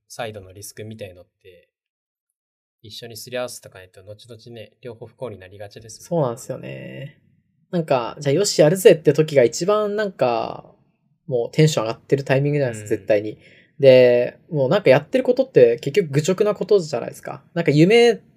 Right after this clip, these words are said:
Speaker 2: とかビジョンとか旗掲げて、そこのなんか、を、まあ、僕らがその、まあ、口で見せるそのビッグピクチャーに惹かれて皆さん来てくださってるんですけど、まあ、当然のようにそのビッグピクチャーへの道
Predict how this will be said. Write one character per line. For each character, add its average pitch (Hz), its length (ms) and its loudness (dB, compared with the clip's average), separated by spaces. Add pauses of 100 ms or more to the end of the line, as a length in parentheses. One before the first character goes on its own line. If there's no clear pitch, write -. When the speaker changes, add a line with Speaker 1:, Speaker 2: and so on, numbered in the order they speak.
(160)
Speaker 2:
と 156 80 -4
か 135 200 4
ビ 131 120 -6
ジ 139 80 0
ョ 160 60 4
ン 160 60 -2
と - 80 0
か 151 100 -2
旗 165 300 -2
掲 - 240 -4
げ 139 100 2
て、 135 640 2
そ - 160 -4
こ 185 520 2
の 180 120 0
な 180 100 0
ん 160 60 -6
か、 - 300 -4 (260)
を、 151 240 4
ま 170 120 2
あ、 - 20 4
僕 156 200 4
ら 202 100 8
が 147 80 4
そ 131 120 -10
の、 120 380 -6 (2000)
ま 135 100 -6
あ、 - 20 -14
口 143 460 -4 (400)
で 135 380 4
見 139 120 0
せ 143 160 8
る 113 360 0
そ 127 100 -10
の 117 80 -6
ビ 131 140 -8
ッ - 60 -20
グ 135 120 -8
ピ 151 80 -10
ク - 80 -12
チ - 140 -2
ャ 117 80 -2
ー - 20 -6
に 151 400 -4
惹 - 100 -18
か 135 100 2
れ 135 80 2
て 135 340 2
皆 139 160 0
さ 131 100 -4
ん 110 60 -8
来 - 80 -18
て 135 80 -2
く 117 100 -2
だ 113 80 -2
さ 117 120 -4
っ - 60 -20
て - 180 -10
る 123 340 -10
ん - 20 -20
で 139 80 -12
す - 80 -12
け 156 100 -2
ど、 156 140 2
ま 151 80 0
あ、 - 20 0
当 202 160 6
然 226 140 0
の 233 60 -2
よ 226 40 0
う - 20 -2
に 180 40 -2
そ 156 80 -4
の 127 100 0
ビ 131 100 -6
ッ - 60 -18
グ 139 120 -4
ピ 160 100 -10
ク - 60 -18
チ - 120 0
ャ 127 60 6
ー 117 60 4
へ 113 60 0
の 113 140 -6
道 117 80 -6